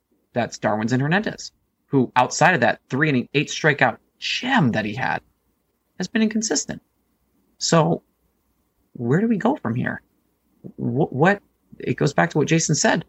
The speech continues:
You're gonna have to pick up another pitcher. You might have to get another reliever. That's just it.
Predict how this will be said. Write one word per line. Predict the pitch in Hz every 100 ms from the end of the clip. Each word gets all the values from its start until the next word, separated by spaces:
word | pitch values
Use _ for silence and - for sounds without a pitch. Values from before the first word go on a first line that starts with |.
| _ _ _ _
You're | - -
gonna | 104
have | 113
to | -
pick | 135 139
up | 139
another | 151 185
pitcher. | 196 127 - 214 220 _ _ _ _ -
You | 110
might | 107 110
have | 120
to | 139
get | 147
another | 156 175
reliever. | 208 233 277 - - _ _ _ _ _ _ _ _ _ _ _ _ _ _ _
That's | - -
just | - 123 170
it. | 277